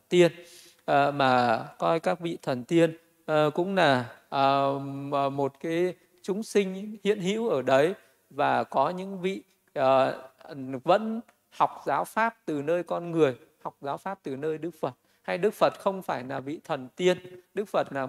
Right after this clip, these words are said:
con người nhưng Ngài giác ngộ. Khi Ngài giác ngộ, Ngài có thể hóa độ được cả chư thiên và loài người. Ngài có thể thuyết pháp phổ độ cho các hàng chư thiên ấy giác ngộ.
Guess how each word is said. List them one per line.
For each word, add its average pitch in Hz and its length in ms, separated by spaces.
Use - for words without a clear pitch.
con 170 280
người 139 320
nhưng 165 200
Ngài 131 220
giác 156 260
ngộ. 160 240
Khi 208 220
Ngài 170 200
giác 160 180
ngộ, 175 260
Ngài 143 220
có 139 100
thể 147 180
hóa 151 260
độ 185 280
được 131 160
cả 131 120
chư 185 200
thiên 180 320
và 143 100
loài 123 240
người. 127 300
Ngài 131 200
có 139 220
thể 139 220
thuyết 202 180
pháp 202 320
phổ - 140
độ 147 280
cho 170 120
các 180 140
hàng 135 260
chư 165 120
thiên 175 280
ấy 156 200
giác 185 240
ngộ. 170 220